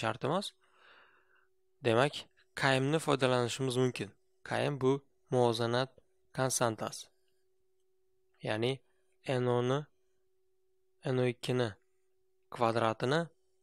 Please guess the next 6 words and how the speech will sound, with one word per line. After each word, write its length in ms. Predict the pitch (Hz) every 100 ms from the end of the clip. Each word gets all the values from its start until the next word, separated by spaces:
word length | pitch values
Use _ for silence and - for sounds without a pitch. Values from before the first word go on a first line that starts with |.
| -
bo'lishim 480 | 127 120 113 117 113
kerak 320 | 117 135 147 - _ _ _ _ _ _ _ _
N 180 | 185 131
O 80 | 120 117
ni 80 | 127
kvadratiga 840 | - 127 113 117 110 123 - 139